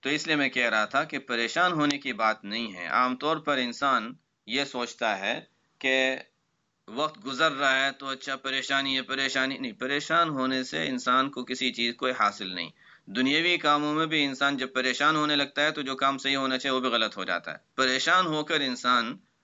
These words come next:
فکر اپنے اوپر ڈال کر اور پریشان ہو کر انسان اپنا کام خراب کر لیتا ہے۔ عام تجربہ یہی ہے۔ تو انسان بس یہ سوچے سکون کے ساتھ کہ اچھا یہ ایک پریشانی ہے، ٹھیک ہے، اگر ہے بھی تو یہ ہے،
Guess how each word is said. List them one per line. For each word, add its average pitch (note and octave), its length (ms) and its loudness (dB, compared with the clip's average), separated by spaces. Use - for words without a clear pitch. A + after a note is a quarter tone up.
فکر D3+ 280 0
اپنے D3 240 0
اوپر C#3 300 0
ڈال A#2 280 2
کر C#3+ 180 -4
اور C3 100 0
پریشان A#2+ 580 0
ہو B2 160 -2
کر C3+ 140 -2
انسان A#2+ 340 0
اپنا A2 240 -4
کام G#2 260 2
خراب G#2+ 380 2
کر F2 120 -10
لیتا E2 400 -2
ہے۔ D#2+ 120 -2
عام B2+ 220 2
تجربہ G2+ 400 -4
یہی E2 340 -6
ہے۔ - 100 -16
تو C#3+ 100 -2
انسان D#3 520 2
بس F3+ 220 -4
یہ E3+ 200 2
سوچے C#3+ 360 0
سکون E3+ 480 -2
کے A2 120 -2
ساتھ G#2+ 380 0
کہ - 80 -4
اچھا C#3 440 0
یہ B2+ 220 0
ایک C3 240 0
پریشانی A#2 540 0
ہے، A#2 100 2
ٹھیک A#2 260 -2
ہے، G2+ 60 2
اگر G#2+ 260 2
ہے B2+ 160 0
بھی C3+ 280 -4
تو - 80 -2
یہ B2 160 2
ہے، G#2 200 0